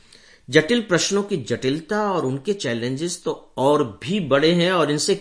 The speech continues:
कई गुना ज्यादा बड़े हैं, उस पर हम लोग फिर बाद में कभी बातें करेंगे। पहले हम सरल को तो देख लें, क्योंकि सरल ही हमें धोखा देते हैं, क्योंकि हमें लगता है कि ये सरल है।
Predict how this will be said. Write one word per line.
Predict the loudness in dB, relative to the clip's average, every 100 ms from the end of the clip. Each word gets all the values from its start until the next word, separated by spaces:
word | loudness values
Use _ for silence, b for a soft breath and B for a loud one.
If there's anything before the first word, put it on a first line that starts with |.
| 0
कई | 2 4
गुना | 4 4
ज्यादा | 4 2 2
बड़े | 0 -4
हैं, | -6 -12 _ _ _ _ _ -14
उस | -10
पर | -6
हम | -4 -6
लोग | -8
फिर | -10
बाद | -10 -10 -12
में | -14
कभी | -14 -14
बातें | -16 -18 -20
करेंगे। | -20 -20 -20 -20 b b -2
पहले | 2 2
हम |
सरल | 0 -2 0 0
को | -2
तो | -4 -2
देख | -2 -2
लें, | -8
क्योंकि | -8 -6 -4
सरल | -2 0 0 -2 -8 B B B
ही | 2 2
हमें | 2 0
धोखा | 0 0 -2
देते | -4 -4 -6
हैं, | -8 -4
क्योंकि | -4 -4
हमें | -2 -4
लगता | -4 -8
है | -8
कि | -6
ये | -4
सरल | -2 0 0
है। | -2